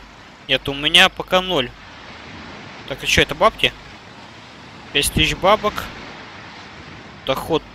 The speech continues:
тысяча. Это года. Мгм. Пища шесть.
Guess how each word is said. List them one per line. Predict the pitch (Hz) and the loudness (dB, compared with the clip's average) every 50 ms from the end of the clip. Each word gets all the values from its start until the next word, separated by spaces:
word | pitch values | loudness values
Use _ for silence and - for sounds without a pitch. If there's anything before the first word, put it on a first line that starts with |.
| - - | -6 -2
тысяча. | 202 202 - - 202 - - - 202 190 180 - - - - - - - - | 0 0 0 2 4 6 6 6 4 2 0 -4 -8 -16 -16 -16 -16 -14 -14
Это | 147 - - 143 | -12 -8 -8 -8
года. | - - 147 143 - 147 139 131 123 - - - - - - - - - - - | -2 -2 -2 2 4 4 4 4 2 -2 -8 -20 -20 -20 -20 -20 -20 -20 -20 -16
Мгм. | 151 147 165 143 127 113 - - - - - - - - - - - - - - - - - - - - - - - - - - - - - - - - - - - - - - - - - - - - - - - - - - - - - - - - - - - - - - - - - - - - - - - - - - - - - - - - - - - - - - | -8 -6 -6 -6 -6 -8 -12 -18 -20 -20 -20 -20 -20 -20 -20 -20 -20 -20 -20 -20 -20 -20 -20 -20 -20 -20 -20 -20 -20 -20 -20 -20 -20 -18 -18 -18 -18 -18 -18 -20 -20 -18 -18 -18 -18 -18 -18 -18 -18 -18 -20 -20 -20 -20 -20 -20 -20 -20 -20 -20 -20 -20 -20 -20 -20 -20 -20 -20 -18 -18 -18 -18 -18 -16 -16 -14 -14 -14 -16 -16 -16 -16 -16 -16 -16 -16 -16 -16 -16 -14 -6 0
Пища | 170 165 - - - 143 | 6 6 8 8 8 6
шесть. | - - - - 196 208 214 - - - - - - - | 6 6 6 6 6 6 4 4 4 2 0 0 -2 -2